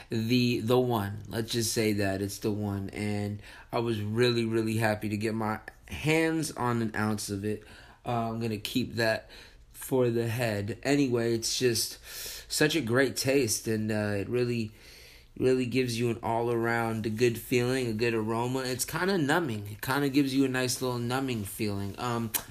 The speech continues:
anyway, let's get back to this album. We're gonna talk about Charlie. Like I said, we just listened to the first song while I was smoking, and God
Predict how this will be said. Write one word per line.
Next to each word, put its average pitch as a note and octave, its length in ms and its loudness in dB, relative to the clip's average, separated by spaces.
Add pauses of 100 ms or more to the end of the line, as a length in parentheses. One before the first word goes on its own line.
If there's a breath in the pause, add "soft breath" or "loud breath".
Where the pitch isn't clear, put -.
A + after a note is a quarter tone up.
(120)
anyway, G3 340 8
let's D#3+ 180 4
get F#3 160 6
back E3+ 220 6
to D#3 80 -2
this C#3+ 260 4
album. B2+ 520 6 (320 loud breath)
We're D3 100 6
gonna D#3+ 200 6
talk D#3+ 300 6
about D3+ 460 4
Charlie. G3+ 840 6 (180 loud breath)
Like E3 280 6
I E3 140 6
said, F3 400 6
we D3 160 6
just D#3 280 4
listened E3 380 4
to D#3+ 100 4
the A#2+ 160 2
first D#3 460 6
song E3 360 4
while C#3+ 220 4
I C#3 40 0
was C3 200 0
smoking, D#3+ 600 2 (380 loud breath)
and D3+ 540 4 (360)
God E3+ 420 0